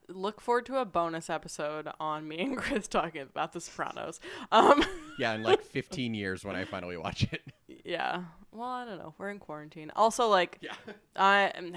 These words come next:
Speaker 1: <sighs> what are we doing? Uh, cool, cool, cool, cool, cool. Um, and then we're gonna, we're gonna do,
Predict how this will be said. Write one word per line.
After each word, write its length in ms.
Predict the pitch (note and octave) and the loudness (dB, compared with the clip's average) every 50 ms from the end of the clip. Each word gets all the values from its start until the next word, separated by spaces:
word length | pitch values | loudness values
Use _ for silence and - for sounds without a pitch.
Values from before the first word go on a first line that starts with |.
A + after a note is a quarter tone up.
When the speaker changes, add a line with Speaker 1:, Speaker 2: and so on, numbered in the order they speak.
| E3+ E3+ | -8 -8
Speaker 1:
<sighs> 140 | - - G3 | -8 -8 -2
what 160 | G3+ F#3+ F3+ | 0 0 0
are 40 | E3 | 0
we 120 | E3 - | -2 -4
doing? 360 | - - - - E3+ E3+ F3+ F3+ _ - | -6 -6 -6 -4 -4 -4 -6 -10 _ 2
Uh, 680 | G3 G3+ G#3 G#3 G#3 G#3 G3+ G3 G3 G3 F#3+ F#3+ F#3+ F3+ - _ _ | 6 6 8 8 8 8 8 10 10 10 8 8 6 4 0 _ _
cool, 500 | - - - G3+ F#3+ F3+ F3+ F3 - - _ _ _ _ _ | -18 -12 -4 -2 0 0 0 0 -2 -8 _ _ _ _ _
cool, 800 | - - E3 D#3+ D#3+ D#3+ D#3 D#3+ D#3+ D#3+ D#3+ D#3 D#3 D#3+ D#3 _ _ _ _ | -14 -10 -8 -8 -6 -6 -6 -6 -4 -4 -4 -4 -6 -8 -10 _ _ _ _
cool, 420 | - - A3+ A3+ A3 G#3+ G#3+ G#3 G#3 _ | -12 -6 -2 0 0 0 0 -2 -4 _
cool, 160 | - - D3+ - - | -12 -12 -12 -12 -8
cool. 560 | - F#3+ F#3 F#3 F3+ F3 F3 F3 F3 E3 _ - - - _ _ | -6 -4 -2 0 0 0 0 -2 -4 -4 _ -20 -20 -20 _ _
Um, 380 | - F#3 F#3 F#3 F3+ F3 F3 - _ - | 2 4 4 6 4 4 0 -6 _ -8
and 180 | F#3 F3+ F#3+ | -8 -6 -2
then 320 | F#3 F#3+ G3+ G#3+ A#3 B3+ B3 | 0 0 0 0 -2 -4 -8
we're 140 | B3 B3 | -8 -8
gonna, 200 | A#3+ B3+ B3 G#3+ - | -8 -8 -8 -8 -10
we're 140 | F#3 G3 G#3 | -8 -8 -8
gonna 180 | A3 B3 C#4 C#4+ | -6 -8 -8 -6
do, 260 | D#4 E4 D4+ C4 | -4 -4 -4 -4